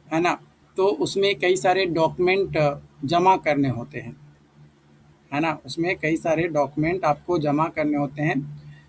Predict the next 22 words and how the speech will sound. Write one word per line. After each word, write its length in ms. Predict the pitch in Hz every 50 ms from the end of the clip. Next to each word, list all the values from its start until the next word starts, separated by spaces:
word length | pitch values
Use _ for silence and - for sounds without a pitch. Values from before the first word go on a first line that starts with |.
| _ -
तो 60 | 175 180
उसमें 280 | - 214 214 220 196
बोला 260 | 170 175 180 185 190
जाता 360 | 196 180 349 339 - - - 170
है 220 | 160 165 196 208
कि, 320 | - - - 196 190 196
अ, 240 | - - 151 143 143
test 400 | 143 139 - - 185 185 180 - - 160
report, 480 | 147 160 - - - 170 175 185 - - - - - _ _ - - - - _ _ - - - - _ _ -
test 320 | 165 175 175 170 - - 165 156 151 - - - - - - - - - - - - - - - -
report, 560 | 147 170 160 - - 175 175 170 160 - - 175 180 - - _ _ _ _ _ _ _ _ _ _ - - - - _ _ - _ _ _ _ - 156
है 60 | 170
ना, 260 | 180 170 156 147 - - _ _ - 139
जो 180 | 135 170 175
भी 120 | 160 175 196
material 500 | 185 170 147 - - 156 160 170 165 165
आपने 260 | 160 156 160 160 165
मंगवाया 600 | 160 160 156 151 143 147 147 151 160 165 165 175
है 100 | 170 - 165 - - - - _ _ _ -
और 140 | 160 160 170
उसका 360 | 160 - - - 190 226 - -
invoice, 640 | 160 151 147 135 135 131 123 120 120 - - -